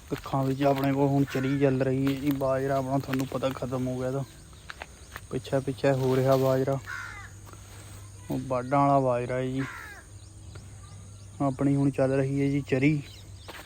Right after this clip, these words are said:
ਚਰੀ ਪਾਉਣੀ ਹੁਣ ਆਪਾਂ ਨੇ ਦੱਬ ਕੇ ਡੰਗਰਾਂ ਨੂੰ।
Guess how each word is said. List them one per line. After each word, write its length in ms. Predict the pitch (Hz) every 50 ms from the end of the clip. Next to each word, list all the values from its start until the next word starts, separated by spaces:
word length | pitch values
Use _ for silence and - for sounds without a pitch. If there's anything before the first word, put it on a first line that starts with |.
| - - - - - - - - - - - - - - - - - - - - - - -
ਚਰੀ 200 | 139 139 147 151
ਪਾਉਣੀ 320 | 147 156 147 147 139 147 143
ਹੁਣ 140 | 139 143
ਆਪਾਂ 220 | 139 127 - 139 143
ਨੇ 80 | 147
ਦੱਬ 340 | 143 131 - 120 - - 131
ਕੇ 140 | 123 131 131
ਡੰਗਰਾਂ 320 | 131 131 131 135 139 143
ਨੂੰ। 120 | 143 143